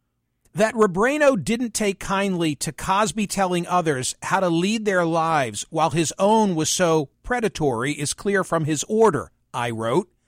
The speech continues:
The ruling unsealed documents that included deposition expert excerpts that the judge noted were from the traditionally private discovery process,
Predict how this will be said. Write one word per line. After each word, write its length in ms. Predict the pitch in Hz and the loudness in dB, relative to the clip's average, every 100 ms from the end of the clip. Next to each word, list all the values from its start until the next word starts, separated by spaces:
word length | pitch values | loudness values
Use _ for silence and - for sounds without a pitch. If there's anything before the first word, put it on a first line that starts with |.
| _ _ _ _ _ _ | _ _ _ _ _ _
The 100 | - | 0
ruling 400 | 180 277 285 233 214 | 2 2 2 2 2
unsealed 540 | 226 - 226 208 160 | 2 2 2 0 0
documents 540 | 175 190 - 175 156 | 0 0 0 -2 -2
that 120 | - 165 | -2 -4
included 420 | 160 208 196 151 | -2 -4 -2 0
deposition 560 | 202 233 180 202 185 | 0 0 0 0 -2
expert 500 | 180 190 - - 170 - | -4 -4 -4 -2 -4 0
excerpts 720 | 202 - - 156 147 - - _ _ _ - | -2 0 2 2 0 -4 -8 _ _ _ -6
that 200 | 170 - | -6 -2
the 100 | 175 | -2
judge 500 | 120 180 226 226 151 | 2 4 4 2 0
noted 460 | 170 156 156 139 | 2 2 2 -2
were 160 | 147 170 | -2 0
from 320 | - 190 180 | 2 2 2
the 80 | 165 | -4
traditionally 720 | - 180 196 277 294 277 254 | -2 -4 -2 -4 -4 -4 -4
private 540 | - 214 196 190 185 | -4 0 0 0 -2
discovery 580 | 170 - - 180 156 151 | -2 -2 0 -2 -2 -4
process, 720 | 123 151 131 - 113 90 - | -2 -2 -2 -2 -6 -8 -10